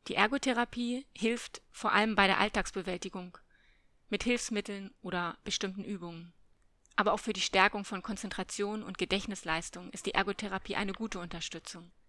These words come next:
Da Parkinson auch die Sprache beeinträchtigen kann, ist Logopädie eine äußerst hilfreiche Therapie. Hier werden gezielt Stimm- und Sprechübungen gemacht, die auch bei den häufigen Schluckproblemen helfen. Operative Verfahren, wie zum Beispiel die tiefe Hirnstimulation,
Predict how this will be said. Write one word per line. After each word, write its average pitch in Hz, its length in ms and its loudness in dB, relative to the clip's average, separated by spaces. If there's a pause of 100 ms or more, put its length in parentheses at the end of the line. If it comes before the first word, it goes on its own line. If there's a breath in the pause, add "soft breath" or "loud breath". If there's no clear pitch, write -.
(480)
Da - 100 0
Parkinson 202 580 0
auch - 140 -2
die 180 100 -8
Sprache 190 400 2
beeinträchtigen 180 720 -2
kann, 202 300 -6 (480 soft breath)
ist - 180 -4
Logopädie 226 560 2
eine 180 240 2
äußerst 180 340 -4
hilfreiche 180 440 -2
Therapie. 170 580 -10 (920)
Hier 220 200 6
werden 226 220 10
gezielt 220 380 -2
Stimm- 233 320 2
und 190 140 -2
Sprechübungen 208 600 -2
gemacht, 190 460 -6 (540 soft breath)
die - 100 0
auch - 120 0
bei 196 120 6
den 190 180 2
häufigen 196 340 -2
Schluckproblemen 175 720 -4
helfen. 175 480 -8 (1200)
Operative 247 640 6
Verfahren, 208 720 0
wie 214 120 -4
zum 220 160 -2
Beispiel 202 340 2
die 208 120 -4
tiefe 240 260 2
Hirnstimulation, 214 1000 0